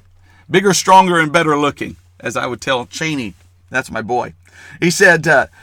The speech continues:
"My sheaf arose and stood upright, and behold, your sheaf stood round about and made obeisance to my sheaf."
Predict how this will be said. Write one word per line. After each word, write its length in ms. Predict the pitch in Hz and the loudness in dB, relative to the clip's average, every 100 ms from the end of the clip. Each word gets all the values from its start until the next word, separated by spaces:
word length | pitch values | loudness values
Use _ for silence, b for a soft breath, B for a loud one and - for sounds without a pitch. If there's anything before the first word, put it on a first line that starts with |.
| b b | b b
"My 220 | 196 233 | 2 2
sheaf 300 | - 254 220 | 2 -2 4
arose 560 | 220 208 226 202 151 135 | 6 8 6 4 0 -6
and 220 | 127 104 b | -10 -12 b
stood 380 | - - 214 196 | -14 0 2 4
upright, 460 | 214 - 165 160 | 4 6 6 6
and 120 | 170 170 | 2 -2
behold, 540 | 175 220 226 214 156 B B | 4 6 6 6 0 B B
your 280 | 165 262 254 | 2 4 4
sheaf 380 | - 170 185 180 | 2 -4 -6 -6
stood 280 | - 202 | 0 2
round 240 | 190 196 202 | 4 4 4
about 400 | 180 214 196 - _ _ _ | 4 6 6 2 _ _ _
and 180 | 131 165 | 0 2
made 240 | 175 208 185 | 2 4 4
obeisance 680 | 175 180 214 165 180 170 - | 2 2 0 -2 -4 -4 -6
to 120 | 175 | -4
my 220 | 175 190 | -2 -2
sheaf." 400 | - 156 - | -6 -10 -12